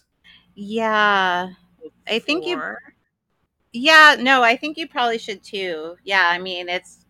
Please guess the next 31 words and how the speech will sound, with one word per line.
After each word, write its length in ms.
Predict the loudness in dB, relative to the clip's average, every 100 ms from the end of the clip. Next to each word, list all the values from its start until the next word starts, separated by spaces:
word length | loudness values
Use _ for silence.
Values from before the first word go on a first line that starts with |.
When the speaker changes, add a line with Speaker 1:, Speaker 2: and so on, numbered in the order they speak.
| _
Speaker 1:
it 180 | -10 -8
just 260 | -12 -8
kind 260 | -6 -4 -2
of, 280 | -2 -2 -8 _ _ _ _ _ _ _ _ _ _ _ _
yeah, 340 | 2 2 0 -8 _
I 80 | -10
think 200 | -10 -10
it 120 | -8
makes 520 | -6 -8 -8 -20 -20 _ _ -10
more 260 | -6 -6
sense 600 | -6 -4 -2 -4 -12 -18
maybe 540 | -14 -12 -12 -14 -16 -20 _ _
Speaker 2:
Mm-hmm. 380 | -16 -6 -4 -4
Speaker 1:
because 240 | -10 -20 _ _ _ _ _
if 120 | -12 -12
I 720 | -4 0 2 2 0 -4 -8 -6
talked 260 | -8 -8
about 600 | -8 -4 -2 -4 -6 -10 -14 _ _
their 240 | -8 -6 -6
feud, 480 | -12 -10 -6 -8 -6
their 160 | -6
rivalry, 960 | -4 -4 -4 -10 -12 -12 -10 -10 -10 -14 _ _ _ _ _
it 120 | -20 -6
might 280 | -4 -4
be 140 | -10 -14
kind 280 | _ -8 -6
of, 100 | -8
like, 220 | -10 -8 -2
backpedaling 800 | -2 -4 _ -10 -8 -10 -10
a 40 | -12
bit 300 | -10 -12